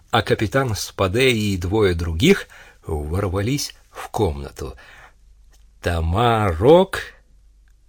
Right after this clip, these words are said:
как и предполагал капитан, находился в таком состоянии, что даже шум борьбы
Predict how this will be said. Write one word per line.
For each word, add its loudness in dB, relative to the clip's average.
как -2
и -2
предполагал 0
капитан, -2
находился 0
в -10
таком -2
состоянии, -2
что -6
даже -2
шум -4
борьбы -2